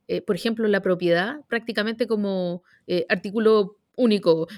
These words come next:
la propiedad es salga-, es sal-, es sagrada, eh,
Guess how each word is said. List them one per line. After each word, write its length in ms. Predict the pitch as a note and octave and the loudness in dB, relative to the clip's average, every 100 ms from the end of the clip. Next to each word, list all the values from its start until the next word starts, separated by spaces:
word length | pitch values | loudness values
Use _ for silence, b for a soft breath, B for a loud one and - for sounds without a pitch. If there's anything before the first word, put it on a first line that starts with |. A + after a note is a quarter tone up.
| - | -4
la 260 | G#3 F#3 | 0 2
propiedad 500 | F3 F#3+ G3 G3+ G#3+ | 2 2 4 2 2
es 200 | G#3 G#3 | 0 0
salga-, 300 | G3+ F3+ F#3 - | -2 -2 -4 -2
es 160 | G3 | -2
sal-, 240 | - F#3 F3+ | 2 0 0
es 120 | F#3 | -2
sagrada, 500 | - F#3 E3+ F3 C#4 F4 B B B | 0 2 2 2 0 -6 B B B
eh, 520 | - F#3 F3+ F3 F3 | -2 2 2 2 0